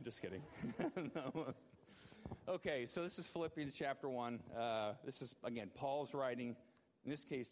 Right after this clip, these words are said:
to the good friends of his that were also part of the church in Philippi. So I'll read this. "Every time I think of you," he, the first couple of verses are just greeting. Now in verse three, "Every time I think of you, I give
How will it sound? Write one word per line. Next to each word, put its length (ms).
to 80
the 40
good 340
friends 440
of 140
his 480
that 120
were 140
also 240
part 200
of 60
the 60
church 480
in 140
Philippi. 480
So 340
I'll 120
read 220
this. 360
"Every 200
time 240
I 60
think 300
of 100
you," 260
he, 160
the 100
first 240
couple 140
of 80
verses 280
are 60
just 220
greeting. 300
Now 160
in 60
verse 280
three, 400
"Every 180
time 240
I 40
think 260
of 100
you, 180
I 100
give 200